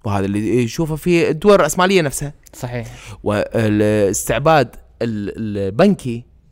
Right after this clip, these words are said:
Speaker 1: كجزء أساسي من الرأسمال-، آه، من الاقتصاد الرأسمالي، وصلنا إلى الاستعباد الجديد اللي هو الرواتب، إن أنا مضطر إني أشتغل هذه الشغلة، ومضطر إني أتحمل مديري، ومضطر إني أتحمل السياسات التعسفية اللي تكون موجودة،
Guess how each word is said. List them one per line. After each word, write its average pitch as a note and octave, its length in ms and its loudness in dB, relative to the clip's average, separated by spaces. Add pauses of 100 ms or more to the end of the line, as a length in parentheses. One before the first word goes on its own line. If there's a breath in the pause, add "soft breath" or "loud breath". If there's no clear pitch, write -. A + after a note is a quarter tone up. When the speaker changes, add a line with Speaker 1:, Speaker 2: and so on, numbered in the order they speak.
(160)
Speaker 1:
كجزء A#2+ 440 -4
أساسي C3+ 360 0
من A#2+ 100 2
الرأسمال-، A#2 720 0
آه، G#2+ 200 -4
من A2 180 -4
الاقتصاد A#2 400 -4
الرأسمالي، F#2+ 600 -4 (340 soft breath)
وصلنا D#3+ 420 0
إلى C3 480 0
الاستعباد A2+ 640 -2
الجديد F3+ 400 0
اللي A#2+ 160 -4
هو D#3+ 280 2 (100)
الرواتب، F3+ 540 4 (440 soft breath)
إن A2 100 0
أنا D3 240 2
مضطر G3 540 2
إني F#3+ 220 2
أشتغل E3 320 0
هذه C3+ 200 0
الشغلة، G2 440 -4
ومضطر G#2+ 480 -2
إني G#3+ 200 4
أتحمل D3 360 -2
مديري، A2 380 0
ومضطر A2 500 2
إني G3 180 2
أتحمل E3+ 380 -4 (320 loud breath)
السياسات D3 540 0
التعسفية C#3+ 580 -2
اللي B2+ 280 -2
تكون C#3 200 -2
موجودة، A#2 520 2